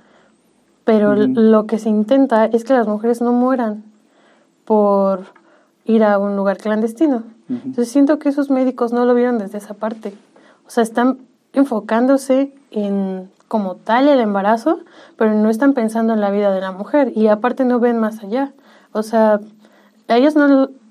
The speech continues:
Speaker 1: a las personas providas no les interesa ya después lo que pase con ese niño. O sea,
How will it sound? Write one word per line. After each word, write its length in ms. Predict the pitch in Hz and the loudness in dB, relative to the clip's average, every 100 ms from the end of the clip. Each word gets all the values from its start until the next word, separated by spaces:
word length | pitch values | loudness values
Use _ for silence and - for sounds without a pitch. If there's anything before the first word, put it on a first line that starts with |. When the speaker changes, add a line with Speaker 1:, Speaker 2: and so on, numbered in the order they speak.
| _ | _
Speaker 1:
a 140 | - 226 | -2 0
las 180 | 214 214 | 0 -2
personas 340 | 202 240 285 | -6 -4 -4
providas 640 | - 202 202 240 339 - - | -4 -4 -2 0 -2 -6 -4
no 100 | 240 | 0
les 180 | 254 247 | 0 0
interesa 540 | 202 196 196 220 269 | -6 -6 -8 -4 -2
ya 160 | 233 220 | 2 0
después 260 | 226 240 | 0 0
lo 120 | 254 | 0
que 80 | 240 | -4
pase 280 | - - 240 | -12 -6 -6
con 200 | 233 202 | -4 -6
ese 200 | 202 202 | -8 -6
niño. 340 | 220 247 220 214 _ _ _ _ | -2 -2 -4 -8 _ _ _ _
O 40 | |
sea, 200 | 226 208 | 0 0